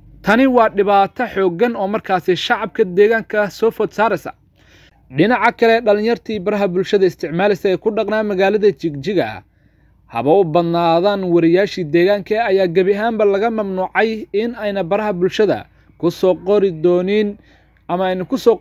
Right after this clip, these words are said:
qori karin wax ku saabsan dhanka dowladda. Waxaana hal-, loo shaqaalaysiiyey dhalinyaro markaasi magaalada camal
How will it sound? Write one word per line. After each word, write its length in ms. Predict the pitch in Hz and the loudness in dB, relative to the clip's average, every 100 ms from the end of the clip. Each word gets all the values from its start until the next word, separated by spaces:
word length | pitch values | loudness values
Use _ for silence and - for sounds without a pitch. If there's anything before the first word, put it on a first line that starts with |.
| - | 0
qori 200 | 220 196 | 0 0
karin 460 | - 185 208 208 196 | -2 -2 -2 -4 -6
wax 220 | 170 202 | -4 -4
ku 180 | - 247 | -6 -8
saabsan 500 | - 220 196 214 214 - | -2 -2 -2 -4 -8 -8
dhanka 320 | 214 - 196 | -8 -4 -6
dowladda. 540 | 160 175 196 196 156 - - _ _ _ _ _ | 0 2 4 2 -2 -6 -16 _ _ _ _ _
Waxaana 580 | 127 143 117 143 170 175 | -8 -6 -2 0 2 0
hal-, 340 | 165 165 165 - - | 0 -4 -6 -8 -4
loo 200 | 139 190 | 0 0
shaqaalaysiiyey 800 | - 196 165 170 170 - 180 202 | 0 -4 -2 0 0 2 0 0
dhalinyaro 500 | 214 170 170 175 190 | 0 -2 0 0 0
markaasi 500 | 202 202 196 175 208 | -2 -4 -6 -4 -6
magaalada 420 | 180 165 185 202 | -2 0 2 0
camal 320 | 185 165 175 | -2 -2 0